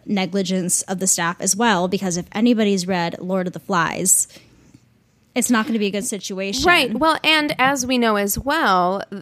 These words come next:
Speaker 2: whenever children experience trauma,
Speaker 1: Mm-hmm.
Speaker 2: um, they are more likely to become aggressive,
Speaker 1: Yes.
Speaker 2: sometimes sexually aggressive.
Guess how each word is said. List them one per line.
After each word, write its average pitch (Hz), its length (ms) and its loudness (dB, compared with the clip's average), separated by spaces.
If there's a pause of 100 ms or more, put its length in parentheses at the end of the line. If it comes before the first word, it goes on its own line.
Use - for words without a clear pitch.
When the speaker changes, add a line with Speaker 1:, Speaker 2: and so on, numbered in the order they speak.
(460)
Speaker 2:
whenever 285 580 0 (280)
children 233 460 2
experience 190 800 -2
trauma, 190 720 -4
Speaker 1:
Mm-hmm. 202 400 -6 (220)
Speaker 2:
um, 196 440 4 (200)
they 214 280 0
are 247 160 4
more 214 440 2
likely 170 840 -4 (140)
to 202 680 2 (380)
become 185 440 -4
aggressive, 185 640 -2
Speaker 1:
Yes. 247 240 -2
Speaker 2:
sometimes 220 720 0
sexually 190 600 -2
aggressive. 190 760 0